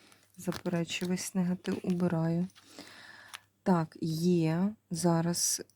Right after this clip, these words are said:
е, освітляють вам вищі сили цей шлях. Є праця, робота. Може, даже ви будете працювати як дві направлення. Десь, м, по вашій, е, спеціальності,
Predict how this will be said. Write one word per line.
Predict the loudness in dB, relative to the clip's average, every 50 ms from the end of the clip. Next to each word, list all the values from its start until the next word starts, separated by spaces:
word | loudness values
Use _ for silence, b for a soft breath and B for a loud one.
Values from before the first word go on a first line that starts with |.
| _ _ _ _ _ 0
е, | 2 2 2 2 2
освітляють | 0 0 0 0 0 0 0 0 2 0 2 2 4 2 0 -2 -4 -4
вам | -2 -2 0 0
вищі | 0 -2 -2 -2 -4 -2
сили | -2 -2 0 0 0 0 2 0 -2
цей | -2 -6 -4 -4 -2 -2
шлях. | -2 -2 -2 0 0 0 0 0 0 -2 -4 -8 -20 _ _ B B B B B B B B -4
Є | 2 6 6 6
праця, | 4 _ -4 -2 -2 -2 -2 -4 -6 -4 -2
робота. | 0 0 0 0 0 0 0 -2 -2 0 0
Може, | 2 4 4 4 2 0
даже | 0 0 -2 -2 -2 -2 -2
ви | -2 0 0 0 0
будете | 0 0 0 0 0 -2 -4 -6
працювати | -14 -10 -10 -8 -8 -6 -4 -2 0 0 0 0 -2 -2
як | -2
дві | -2 -4 -2 0 2 4 4 4 4 2 0
направлення. | 0 0 0 0 0 0 -2 -2 0 0 0 0 0 0 -2 -2
Десь, | -2 4 4 6 6 4 2 -2 -8 -8 -6 -2
м, | -2 -2 -2
по | -4 -6 -10 -6 -6 -2
вашій, | 0 2 2 2 2 0 -2 -2 -2 -2 -2 -4 -4 -8 B B B B B B B B B B B B B B B B B B _ _ _ _ _ _ _ _ -6
е, | -4 -2 -2 -2 -4
спеціальності, | -6 -8 -6 -6 -6 -6 -4 -6 -2 0 2 4 4 4 4 2 0 -4 -10 -14 -16